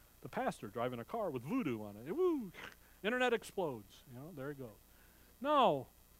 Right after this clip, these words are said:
it doesn't matter. What's expedient? What's in my best interest? What's in your best interest? "All things are lawful for me, but I will not be brought under the power of any."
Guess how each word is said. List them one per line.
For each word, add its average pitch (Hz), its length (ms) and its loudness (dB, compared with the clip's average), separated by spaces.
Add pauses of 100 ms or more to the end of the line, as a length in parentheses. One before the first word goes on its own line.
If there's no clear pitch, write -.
(300)
it 302 60 2
doesn't 269 300 8
matter. 285 400 6
What's 285 260 4
expedient? 285 720 2
What's 262 200 6
in 294 80 4
my 277 160 8
best 269 380 6
interest? 202 580 0 (540)
What's - 180 4
in 285 140 2
your 302 160 8
best 269 360 8
interest? 160 580 -2 (1800)
"All 175 140 10
things 175 280 4
are 170 80 4
lawful 170 380 8
for 185 300 6
me, 202 120 6
but 185 160 6
I 180 160 12
will 175 140 8
not 175 300 8
be 175 80 4
brought 170 400 8
under 185 180 2
the 170 140 2
power 202 500 10
of 208 160 4
any." 247 320 2